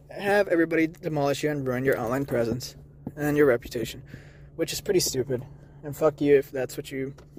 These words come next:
agree with. But yeah, uh, I just wanted to bring up the half <laughs> of my, half of this episode is that fuck cancel culture and fuck you if you agree with it. So, anyways, that might, my second, the second part of the episode might,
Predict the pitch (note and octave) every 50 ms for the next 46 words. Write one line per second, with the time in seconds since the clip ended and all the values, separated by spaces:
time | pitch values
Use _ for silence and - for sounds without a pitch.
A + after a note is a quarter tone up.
0 | - - D3 C#3 C#3 C3+ B2+ A#2 A#2 A#2 - - - - - - - - - -
1 | - - - - - - - - - - D3+ C3+ B2+ F#2 G2+ C#3 E3+ F3 D#3+ -
2 | - - C#3 D3 C3+ C3 C3 C3+ C#3 - - D3+ C#3 C3+ C3 C3 C3+ C3 C3 C3
3 | C3 - - - - - - - - - - - A#2 A2+ A#2+ B2 C#3 C#3+ C#3+ -
4 | - - - - - F3+ D3 C3+ A#2+ - B2+ C#3+ D3+ C#3+ - D3 C#3+ - D#3 C#3
5 | - - - D3 C#3 C#3+ - - - - - - - - - - - - - -
6 | - G#2+ G#2 - - D#3+ D#3+ D3+ - D#3+ D3 - - - - C#3+ C#3 - - D3
7 | B2 B2 - - D3 C#3+ C#3+ - - C#3+ C#3 C#3 C3 - B2+ B2+ - C3 A#2+ A2+
8 | B2 B2 A#2 A2 - A#2+ - - - - - - - - - - - - - -
9 | - - - F3+ E3 D3 C#3 C#3 C#3 - - - - - - - - - - -
10 | - - - - - - - - - - F#3 F3+ D#3+ C#3 C3+ C3 C3 A#2+ - -
11 | - - - - - - - - - - - - - - C#3+ C#3+ C#3+ D#3 D#3+ E3
12 | E3 E3 D#3+ D#3+ D#3+ D#3+ - - - - - - - - - - - - - -
13 | - D3+ C#3+ - - E3 D#3+ - - D#3 C#3+ - D3+ C#3+ - - F#3 F3 F3 D#3
14 | C#3+ D#3+ D3 D3 C#3+ C#3+ C#3+ - - - D#3+ D3+ D3+ D3+ D#3 D#3+ D#3 C#3